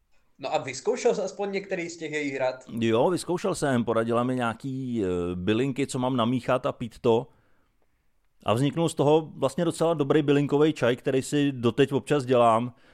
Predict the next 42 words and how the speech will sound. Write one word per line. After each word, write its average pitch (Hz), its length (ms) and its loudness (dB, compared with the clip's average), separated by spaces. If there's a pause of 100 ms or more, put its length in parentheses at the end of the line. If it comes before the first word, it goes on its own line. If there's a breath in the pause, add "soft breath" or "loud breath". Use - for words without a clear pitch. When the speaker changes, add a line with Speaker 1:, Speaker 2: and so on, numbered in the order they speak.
(100)
Speaker 2:
ale 120 180 4
nemyslím 120 360 2
si, 131 100 -4
že 117 100 2
to 123 100 -2
má 113 260 2
nějaký 107 300 -2
efekt, - 320 -4
jenom 101 200 -2
je 92 60 -4
to 107 140 -6
dobrý. 85 340 -8 (1500)
Speaker 1:
Hele, 135 220 0
a 147 40 2
jsi 170 140 -8
si - 140 -8
jistý, 196 280 -2
že 180 100 -2
to 190 120 -2
byla 175 420 0 (340)
výživová 143 420 -2
poradkyně 156 560 -2
a 143 40 0
ne 139 80 -2
nějaká 143 260 0
jako 147 180 -2
kartářka 156 680 -4
nebo 175 160 -8
něco 101 180 0
Speaker 2:
No, 131 60 2
Speaker 1:
takovýho? 160 200 -4
Speaker 2:
jako 139 140 -4
v 131 80 -6
podstatě, 113 480 -4
v - 40 -16
podstatě 113 360 -8
to 120 100 0
bylo 139 200 0
něco 165 240 -4
na 117 120 -2
úrovni 101 340 0
kartářky. 90 720 -6